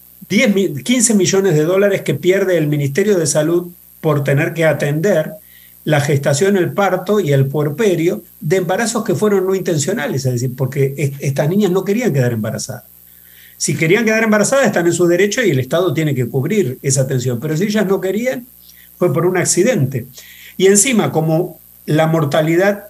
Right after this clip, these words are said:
de las niñas en el momento de dar a luz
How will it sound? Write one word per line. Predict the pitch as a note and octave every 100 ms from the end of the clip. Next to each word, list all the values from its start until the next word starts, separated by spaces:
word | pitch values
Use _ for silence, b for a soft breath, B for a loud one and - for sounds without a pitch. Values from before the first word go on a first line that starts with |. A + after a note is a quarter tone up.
| -
de | - - C#3 D#3 D#3+ D#3+ -
las | D3+ C#3 C3+ C3 - -
niñas | D3+ F3+ F#3 C3+ A#2 G#2 -
en | C#3
el | C3+ C3
momento | C3+ D#3 E3+ D#3+ C#3+
de | C3+ C#3+ D3 -
dar | - C3+ D3 D3
a |
luz | C#3+ C#3+ A#2+ -